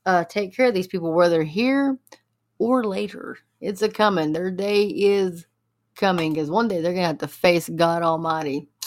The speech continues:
And, uh, it's not gonna be looking very good for them. So what else? What else do we got going on? So let's check out some more headlines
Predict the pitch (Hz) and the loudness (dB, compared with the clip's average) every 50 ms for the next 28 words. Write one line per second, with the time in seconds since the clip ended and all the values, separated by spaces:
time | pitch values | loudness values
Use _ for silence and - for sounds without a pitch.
0 | - _ - 170 160 160 160 156 156 151 151 147 143 123 - - - 185 185 180 | -16 _ -14 -12 -10 -8 -6 -4 -2 0 0 -2 -2 -4 -8 -12 -12 -10 -8 -8
1 | - _ - 175 165 165 165 165 156 156 156 160 156 160 160 165 156 - 160 151 | -10 _ -8 -6 -4 -2 -2 -2 -2 -2 -2 -2 -2 0 -2 -2 -4 -4 -4 -2
2 | 156 156 151 147 165 185 202 208 214 190 180 - 233 240 233 196 160 160 - _ | -2 -2 -2 0 -2 -2 -2 -2 -4 -6 -8 -6 -4 -2 -2 -2 -4 -8 -16 _
3 | _ _ _ _ - 170 160 147 151 151 156 165 196 196 - - - - - - | _ _ _ _ -6 -4 -2 -2 -2 -2 -2 -2 -4 -6 -8 -12 -20 -20 -20 -20
4 | - - _ - - 311 302 294 277 269 269 254 190 165 151 - - - - 226 | -20 -20 _ -2 2 4 6 8 8 10 10 8 8 6 2 -2 -10 -10 -4 -2
5 | 214 208 196 185 - 185 180 170 160 165 156 175 165 165 160 160 156 156 156 151 | 0 0 -2 -2 -4 -6 -8 -6 -6 -6 -4 -4 -2 -2 -2 -2 -2 -2 -2 -2
6 | 147 147 143 - - 202 214 208 - - 220 214 214 202 - 190 - 180 185 185 | -2 -4 -6 -6 -6 -6 -6 -6 -4 -4 -4 -2 -2 -2 -2 -4 -6 -4 -2 -2
7 | 196 214 233 196 190 190 175 160 151 151 156 160 175 208 226 220 226 - _ | 0 0 -2 -2 -2 -2 -2 -2 -2 -2 -2 0 0 0 -2 -4 -6 -12 _